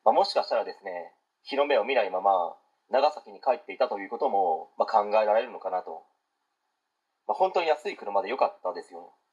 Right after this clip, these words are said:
確か九万五千円って本人が言ってましたね。まあ、どんな車かわかりませんけど、おそらく千九百八十年代の中古車なのかなと。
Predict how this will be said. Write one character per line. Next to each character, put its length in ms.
確 200
か 80
九 240
万 180
五 100
千 200
円 160
っ 100
て 360
本 180
人 100
が 80
言 80
っ 40
て 100
ま 80
し 80
た 80
ね。 80
ま 80
あ、 20
ど 140
ん 40
な 100
車 280
か 80
わ 120
か 100
り 60
ま 100
せ 120
ん 60
け 80
ど、 400
お 80
そ 100
ら 80
く 100
千 240
九 140
百 180
八 200
十 160
年 180
代 180
の 120
中 240
古 120
車 140
な 100
の 100
か 120
な 160
と。 200